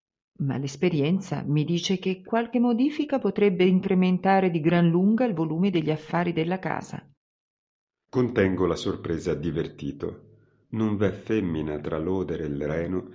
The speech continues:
Speaker 2: che parlerebbe con tanta naturalezza di argomenti del genere.
Speaker 1: "Adesso le cose funzionano così. Gli uomini adocchiano le ragazze sulla strada, oppure arrivano qui,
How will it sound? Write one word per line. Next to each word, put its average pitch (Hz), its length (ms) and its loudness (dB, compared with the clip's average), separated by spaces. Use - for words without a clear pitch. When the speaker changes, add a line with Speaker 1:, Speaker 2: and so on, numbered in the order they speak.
Speaker 2:
che - 140 -2
parlerebbe 90 640 0
con 82 260 -6
tanta 87 380 -4
naturalezza 76 720 -4
di 73 160 -2
argomenti 73 640 -4
del 71 200 -8
genere. 73 840 -8
Speaker 1:
"Adesso 262 720 2
le 262 160 4
cose 165 320 0
funzionano 196 640 2
così. 190 380 -4
Gli 139 220 -2
uomini 170 480 4
adocchiano 151 520 2
le 147 100 -2
ragazze 147 460 -2
sulla 143 280 -2
strada, 143 640 -2
oppure 147 460 -2
arrivano 139 460 0
qui, 143 380 -2